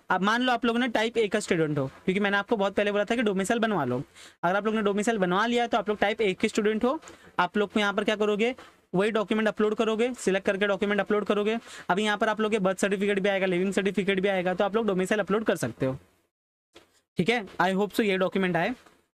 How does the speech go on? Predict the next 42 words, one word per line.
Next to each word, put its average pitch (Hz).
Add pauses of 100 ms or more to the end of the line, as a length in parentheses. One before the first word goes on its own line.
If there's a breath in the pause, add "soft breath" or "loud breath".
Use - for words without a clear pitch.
(160)
नेक्स्ट, 254 (160)
फिर 202
यहाँ 202
पर 214
आप 214
लोग 220
डिस्ट्रिक्ट 190
सिलेक्ट 214
करोगे 214
कि 220
कौन 190
से 214
डिस्ट्रिक्ट 175
से 214
आप 208
पास 190
हुए, 208
तो -
यहाँ 180
पर 202
क्लिक 196
करके 202
आपके 214
बहुत 190
सारे 247 (220)
आ 185
जाएंगे। 147 (180)
कौन 202
सा 220
सर 226
स्टैंडर्ड 214
पास 208
किया 220
है, 196
दसवीं, 160 (680)
फिर 208
बाद 208
में 220
अगर 214
आप 214
लोग 220
ने 233